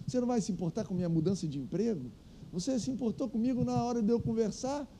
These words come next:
com o manobrista? Cara, você vai me ajudar a conversar com os meus pais?" Você vai exercitando a presença dele, ele vai te conduzindo. Isso é celebrar a presença de Jesus. Isso é reconhecer essa presença que traz graça sobre graça sobre a sua vida.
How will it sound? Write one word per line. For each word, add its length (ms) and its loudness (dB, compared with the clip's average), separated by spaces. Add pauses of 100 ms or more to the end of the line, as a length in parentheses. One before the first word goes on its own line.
(100)
com 100 -4
o 20 0
manobrista? 680 2 (320)
Cara, 200 0
você 180 -6
vai 120 -2
me 100 -4
ajudar 240 -2
a 20 -4
conversar 340 -6
com 120 -12
os 60 -10
meus 180 -10
pais?" 500 -14 (680)
Você 160 -6
vai 160 4
exercitando 580 -4
a 40 -2
presença 420 -6
dele, 320 2
ele 140 -2
vai 140 -6
te 120 -12
conduzindo. 640 -6 (540)
Isso 240 2
é 40 2
celebrar 580 0
a 40 -4
presença 400 -4
de 120 -8
Jesus. 560 -4 (320)
Isso 260 2
é 80 4
reconhecer 1000 2 (280)
essa 200 -4
presença 480 4
que 120 -6
traz 260 2
graça 480 0
sobre 260 0
graça 480 2
sobre 260 -6
a 20 -4
sua 180 -6
vida. 340 -6